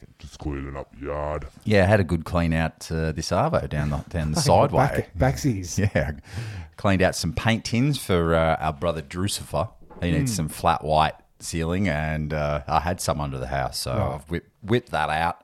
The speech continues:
Speaker 2: and I
Speaker 3: Mm-hmm.
Speaker 2: found a box under there that's a, a aluminium toolbox that Vanessa's gonna get, your wife.
Speaker 3: Mm.
Speaker 2: So that's kinda nice.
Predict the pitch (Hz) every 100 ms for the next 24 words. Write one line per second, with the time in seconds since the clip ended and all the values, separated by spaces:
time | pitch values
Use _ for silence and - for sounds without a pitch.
0 | - 110 110 127 87 82 76 101 101 -
1 | 107 104 101 104 95 87 - 82 80 -
2 | 78 76 - 92 95 95 87 78 110 117
3 | 123 - - 85 - 92 95 101 87 104
4 | 95 107 - 85 82 85 127 - - _
5 | - 165 165 113 - _ _ _ _ _
6 | _ _ 131 - - 69 65 78 143 -
7 | -